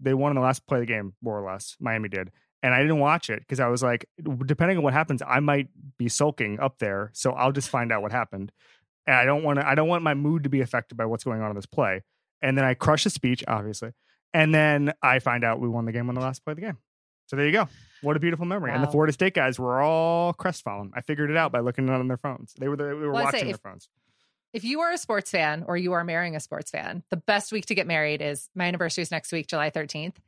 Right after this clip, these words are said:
Speaker 2: Like, the deadest time in the N F L calendar. M L B, uh, All-Star break.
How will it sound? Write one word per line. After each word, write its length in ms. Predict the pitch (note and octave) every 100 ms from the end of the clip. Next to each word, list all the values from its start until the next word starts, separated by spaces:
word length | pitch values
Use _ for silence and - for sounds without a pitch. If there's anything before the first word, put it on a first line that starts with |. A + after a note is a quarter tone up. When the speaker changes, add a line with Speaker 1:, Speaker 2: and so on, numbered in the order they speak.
| _ _ _
Speaker 2:
Like, 200 | G3+ -
the 120 | F#3+ G3
deadest 480 | - F#3 F#3+ F3+
time 220 | - E3 D#3+
in 60 |
the 80 | D#3+
N 100 | D3
F 80 | D3+
L 100 | D3
calendar. 480 | - C#3+ C3 - - _ _
M 140 | G#3
L 120 | G#3 G3+
B, 300 | G3 F#3+ F#3
uh, 220 | E3+ E3
All-Star 380 | D#3+ D#3 - D3+
break. 420 | D3+ D3 C#3 -